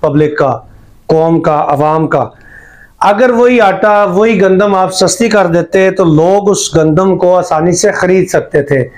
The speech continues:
उनकी इज़्ज़त नफ्स भी महफूज रहती और लोग बड़ी इज्जत के साथ रोटी खा सकते थे।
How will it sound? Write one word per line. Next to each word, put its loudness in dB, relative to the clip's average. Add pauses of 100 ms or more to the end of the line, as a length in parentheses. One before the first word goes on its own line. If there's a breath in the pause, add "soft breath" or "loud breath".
(300 loud breath)
उनकी 2
इज़्ज़त 0
नफ्स 0
भी 2
महफूज 0
रहती 0 (460 soft breath)
और 0
लोग 2
बड़ी 2
इज्जत 0
के 0
साथ -2
रोटी -2
खा 0
सकते -4
थे। -2